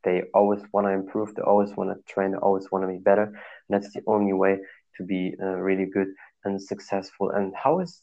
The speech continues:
um, training or the, the facilities for you if you go to the gyms or if you wanna work out? Because, um, for the people listening out there, when they check out your Instagram, they will see you work out also a lot and you like to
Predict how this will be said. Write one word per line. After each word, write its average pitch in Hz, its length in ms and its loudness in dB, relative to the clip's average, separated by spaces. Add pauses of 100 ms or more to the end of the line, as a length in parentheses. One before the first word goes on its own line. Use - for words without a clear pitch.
um, 120 320 -4
training 123 540 2
or 98 160 2
the, 92 380 -2
the - 60 -20 (160)
facilities 113 840 -2 (100)
for 92 120 0
you 110 240 0
if - 200 -14
you 104 120 0
go 98 160 4
to 95 160 -8
the 90 140 -4
gyms 98 360 0
or - 100 -2
if - 200 -10
you 104 120 0
wanna 92 240 2
work 90 320 0
out? 87 140 -2
Because, - 320 -4 (500)
um, 95 300 -2 (260)
for - 100 -4
the 95 100 -4
people 101 520 0 (280)
listening 98 360 0
out 101 220 4
there, 98 120 4
when 92 240 2
they 92 200 2
check - 260 -2
out 95 240 0
your 98 100 -6
Instagram, 101 460 -2
they 95 80 2
will 90 220 -2
see - 200 -12
you 95 120 -4
work 95 380 2
out 92 200 2
also 101 320 2
a - 60 -4
lot 101 300 2
and 95 120 -6
you 92 140 -6
like 92 300 -2
to 92 80 -16